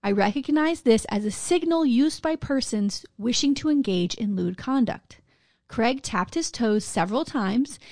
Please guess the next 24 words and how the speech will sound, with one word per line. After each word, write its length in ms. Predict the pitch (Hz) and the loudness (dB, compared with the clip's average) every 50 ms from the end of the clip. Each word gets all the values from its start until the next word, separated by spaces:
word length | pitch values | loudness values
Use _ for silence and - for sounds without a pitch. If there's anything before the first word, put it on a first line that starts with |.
| - - - | -20 -10 -2
and 160 | 233 233 233 | 2 4 6
moved 260 | 226 226 240 240 - | 6 6 4 2 0
his 200 | - 302 285 - | -4 -6 -6 -6
foot 240 | - - 233 - - | -4 -2 -2 -2 -2
closer 360 | - - 214 202 202 - 240 | -4 -4 -2 -2 -2 -2 -6
to 120 | 226 - 269 | -4 -2 0
my 220 | 269 302 320 320 | 0 0 0 -2
foot. 240 | - - - 175 - _ - - _ _ _ _ _ - - - - _ | -4 -6 -8 -8 -8 _ -16 -20 _ _ _ _ _ -20 -20 -20 -10 _
The 80 | - | -6
presence 480 | 220 - - 254 233 226 - 302 285 - | -6 -2 0 0 0 2 2 0 0 0
of 100 | 320 262 - | -2 -2 0
others 400 | - 240 247 226 233 240 226 - | 0 0 2 2 2 2 0 -2
did 120 | - 233 202 | -4 -4 -2
not 240 | 196 185 180 - - | -2 -2 -4 -6 -6
seem 240 | - - 240 240 226 | -2 0 0 0 0
to 120 | - 269 | 0 0
deter 400 | 226 277 262 - - 311 359 381 | -2 -2 -4 -4 -4 -4 -4 -4
Craig 400 | - - - 175 165 180 185 - - - | -4 -4 -4 -4 -4 -4 -6 -6 -8 -8
as 160 | 220 196 - | -8 -4 0
he 100 | - 240 | 0 2
moved 340 | 226 220 240 294 320 - - | 4 4 4 4 2 0 -2
his 200 | 359 330 - 240 | -4 -4 -2 -2
right 220 | 214 202 196 185 | -2 -2 -2 -6
foot 300 | - - 196 190 - - | -6 -4 -2 -2 -2 -4